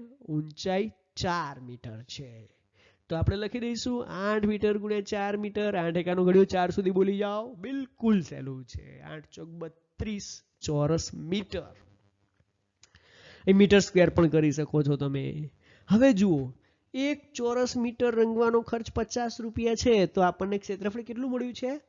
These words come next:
બત્રીસ ચોરસ મીટર. તો આપણે લખીશું હવે એક ચોરસ મીટર રંગવાનો ખર્ચ બરાબર રૂપિયા પચાસ છે. રકમમાં જ આપેલું છે, જોઈ જોઈને નીચે લખવાનું છે.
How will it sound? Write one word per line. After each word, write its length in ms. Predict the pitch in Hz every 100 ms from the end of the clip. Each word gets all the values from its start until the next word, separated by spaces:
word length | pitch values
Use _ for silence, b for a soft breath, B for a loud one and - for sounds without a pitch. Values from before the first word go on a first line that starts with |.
| _ -
બત્રીસ 760 | 135 127 _ _ - 175 190 -
ચોરસ 480 | - 127 117 180 -
મીટર. 680 | 156 123 117 139 127 80 67 - - b b b b
તો 80 | 135
આપણે 200 | 113 143
લખીશું 460 | 156 190 226 277 269
હવે 240 | 165 151
એક 260 | 160 175 _
ચોરસ 400 | - 180 180 202
મીટર 300 | 180 180 170
રંગવાનો 440 | 170 175 175 175
ખર્ચ 320 | 170 180 170 180
બરાબર 360 | 170 170 175
રૂપિયા 320 | 165 165 180
પચાસ 480 | 180 185 196 185 180
છે. 240 | - 185 170
રકમમાં 500 | 151 160 165 175 180
જ 60 |
આપેલું 400 | 180 180 185 185
છે, 260 | 185 180 175
જોઈ 240 | 156 151
જોઈને 240 | 147 170 175
નીચે 260 | 180 185
લખવાનું 500 | 185 175 196 190 180
છે. 360 | 165 175 175